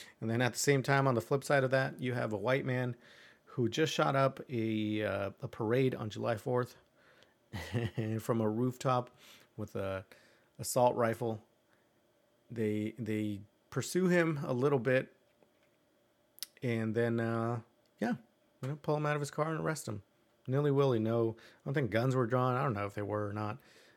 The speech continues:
But how does that happen? The only difference being that, <laughs> uh, one was a black man running away and the other one's, uh, a white guy with tattoos on his face just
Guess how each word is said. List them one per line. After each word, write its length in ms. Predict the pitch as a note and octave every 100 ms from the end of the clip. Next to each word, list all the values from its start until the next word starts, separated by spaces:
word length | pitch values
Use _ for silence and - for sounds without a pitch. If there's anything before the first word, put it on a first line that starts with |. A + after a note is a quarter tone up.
| _
But 220 | - A2+ -
how 180 | D3 G#3
does 120 | F#3+
that 160 | F3+
happen? 300 | D#3+ C#3+ C3+
The 100 | A2
only 180 | B2 D#3+
difference 380 | B2+ C3 C#3 A2
being 260 | A#2 A#2+ A2
that, 380 | G#2 G2+ - - - _
<laughs> 240 | _ -
uh, 240 | - C#3+ C#3 - B2+
one 340 | B2 C3 C#3 D3
was 140 | B2+
a 60 | G#2+
black 320 | B2 B2 C3
man 240 | B2+ A#2
running 220 | A#2 A#2
away 300 | A2 G#2+ G#2+
and 80 | G#2+
the 80 | G#2
other 160 | G#2+ G#2
one's, 320 | G#2+ G2+ F#2+
uh, 280 | G2+ G2+ A2+
a 80 | G#2+
white 300 | G#2 G#2+ G#2+
guy 340 | A2 G#2+ G2+ - - - - -
with 80 | -
tattoos 420 | G#2 - A#2 G#2+
on 140 | G#2
his 120 | G2
face 380 | - G2+ G2+ G2
just 380 | - G2 G#2 -